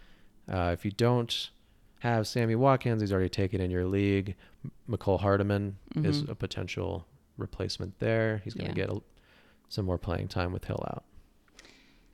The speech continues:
Speaker 2: Uh, yeah, another very notable injury, which is really, really unfortunate. Nick Foles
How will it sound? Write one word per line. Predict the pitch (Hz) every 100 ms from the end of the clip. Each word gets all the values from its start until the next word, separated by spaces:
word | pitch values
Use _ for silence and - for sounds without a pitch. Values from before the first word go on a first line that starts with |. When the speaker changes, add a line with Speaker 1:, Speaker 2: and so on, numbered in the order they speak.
| _
Speaker 2:
Uh, | 175 170 175
yeah, | 175 185
another | 175 185 226 226
very | 185 185 233 208
notable | 160 165 151 160
injury, | 160 160 165 170
which | 170 175
is | 165 175
really, | 214 240 247 226
really | 190 190 202 196
unfortunate. | 175 165 160 170 170 180 180 165 -
Nick | 185 208
Foles | - 180 202 202 165 - 165 -